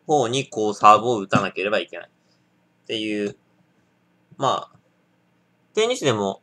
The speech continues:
ありますよね。最初のサーブはね、あのー、テニスの方があれか、狭いか。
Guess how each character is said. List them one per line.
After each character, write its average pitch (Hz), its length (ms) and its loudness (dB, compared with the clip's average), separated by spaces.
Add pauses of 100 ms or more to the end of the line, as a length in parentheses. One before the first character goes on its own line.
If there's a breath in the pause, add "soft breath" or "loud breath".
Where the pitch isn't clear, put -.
あ 120 100 2
り 120 100 -2
ま 139 120 -2
す 110 120 -14
よ 82 80 -12
ね。 98 200 -10 (580)
最 143 120 2
初 143 100 -4
の 139 140 0
サ 131 200 4
ー 113 60 -8
ブ 117 80 -8
は 120 160 4
ね、 120 240 -4 (220)
あ 101 180 2
の 90 540 -8 (680)
ー、 - 20 -14
テ 180 120 0
ニ 202 80 2
ス 170 120 -6
の 113 100 0
方 107 140 2
が 90 140 4
あ 87 60 0
れ 92 100 -4
か、 92 380 0
狭 127 380 0
い 95 80 -4
か。 - 260 -8